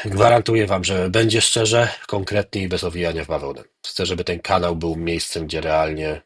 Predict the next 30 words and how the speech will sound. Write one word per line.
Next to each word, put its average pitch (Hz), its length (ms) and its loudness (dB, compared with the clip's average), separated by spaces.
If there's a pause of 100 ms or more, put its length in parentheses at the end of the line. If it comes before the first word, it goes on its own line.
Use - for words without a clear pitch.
(140)
zobaczycie, 82 520 -4
jak 85 120 0
wygląda 92 400 0
trading 87 480 -2
dzień 90 180 -4
po 82 120 -4
dniu, 87 380 -2
a 82 100 -2
nie 82 160 -4
tylko 82 220 -8
jakieś - 240 -4
piękne 80 440 -2
screeny 80 420 -6
z 78 140 -6
wynikami 78 580 -6
z - 80 -4
fejkowych 76 460 -8
kont. - 300 -8 (1300)
Ale 113 200 4
do 123 100 6
rzeczy. 117 340 4 (220)
Dzisiejsza 110 560 2
analiza. 110 720 4 (880)
Bardzo, 98 560 2
ale 85 220 0
to 87 120 -6
bardzo 82 560 -2
wolny 76 420 -6
rynek 69 340 -10
dzisiaj. - 340 -10